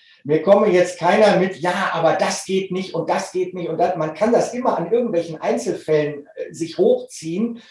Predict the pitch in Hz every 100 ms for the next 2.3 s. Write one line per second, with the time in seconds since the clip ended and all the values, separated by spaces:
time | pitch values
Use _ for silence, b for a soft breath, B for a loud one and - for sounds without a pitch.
0 | B 180 175 165 - 185 220 - 156 190
1 | 165 175 165 - 196 202 - 180 180 -
2 | 160 160 -